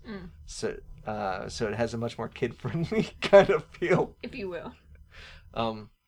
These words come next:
Speaker 2: yeah. Is that a good description?
Speaker 1: Yeah, sure. So let's, let's play yellow wallpaper with this game.
Speaker 2: Okay.
Speaker 1: Uh,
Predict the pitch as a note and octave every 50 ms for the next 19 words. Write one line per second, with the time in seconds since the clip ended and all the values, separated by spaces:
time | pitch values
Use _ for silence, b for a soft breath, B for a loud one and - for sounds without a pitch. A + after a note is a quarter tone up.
0 | _ _ _ _ _ _ _ _ - - A#2+ B2+ C3+ C3 - _ _ _ _ -
1 | - C3 B2 C#3 C#3+ C#3 C#3 D3+ D3 D3 D3 - - E3+ E3+ F3+ F#3+ F#3 G3 -
2 | - G#4+ D5 C#5 D#4 A3+ F#3+ G3 - - - - G#4+ G#4 D#4+ - G3 _ _ _
3 | _ _ _ _ _ _ - - - - C#4+ C#4 C4 C4 C4 C#4 D4+ D#4+ - -
4 | - - - - - D4 C#4+ D4+ - - - - - G4+ E4+ D4 C4 B3+ C4 C4
5 | B3+ A3+ G#3+ G#3 G3+ G#3 - A3+ G3+ - - F3 F3+ E3+ - - - - _ -
6 | - B2+ D3+ E3 G3+ - - - B2 A#2+ - A2 - - _ _ b b b b
7 | b b b _ _ _ - A3 G#3+ G3+ G3 F#3 F3+ F3 F3